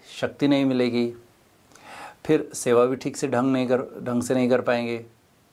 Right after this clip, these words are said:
फिर भाग्य कैसे बनेगा? श्रेष्ठ भाग्य का आधार ही त्याग है, Foundation ही त्याग है। लेकिन त्याग भी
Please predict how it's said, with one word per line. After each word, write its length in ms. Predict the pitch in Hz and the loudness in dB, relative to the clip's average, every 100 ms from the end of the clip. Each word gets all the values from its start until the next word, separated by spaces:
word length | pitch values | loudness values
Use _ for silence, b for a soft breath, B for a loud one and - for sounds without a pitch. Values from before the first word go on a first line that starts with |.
| _ b b b b | _ b b b b
फिर 120 | - | -8
भाग्य 360 | 120 101 107 113 | -4 -4 -4 -2
कैसे 260 | 113 110 117 | -2 -2 -2
बनेगा? 460 | 98 95 98 - - _ _ _ _ _ B B B B | -2 -4 -8 -12 -20 _ _ _ _ _ B B B B
श्रेष्ठ 680 | - - 131 139 143 - - | -10 0 2 2 0 -8 -10
भाग्य 400 | 98 113 110 123 | -6 -4 0 0
का 360 | 120 131 143 147 - _ _ _ _ | 2 0 0 -2 -12 _ _ _ _
आधार 460 | 107 104 110 127 135 | -2 -2 -4 -4 -2
ही 160 | 127 | -4
त्याग 420 | 143 - 95 101 95 | -6 -2 0 0 -2
है, 300 | 92 85 - _ _ _ _ _ B B B - | -8 -10 -16 _ _ _ _ _ B B B -4
Foundation 580 | 135 127 139 151 180 180 | 0 2 2 2 2 2
ही 80 | |
त्याग 300 | 185 160 120 | 4 2 2
है। 280 | 95 90 - _ _ _ _ _ _ _ _ B B B - | -2 -10 -14 _ _ _ _ _ _ _ _ B B B -8
लेकिन 300 | 120 135 131 | -2 0 0
त्याग 440 | 120 131 123 131 | 2 2 2 -2
भी 360 | 131 151 165 - | -6 -6 -6 -8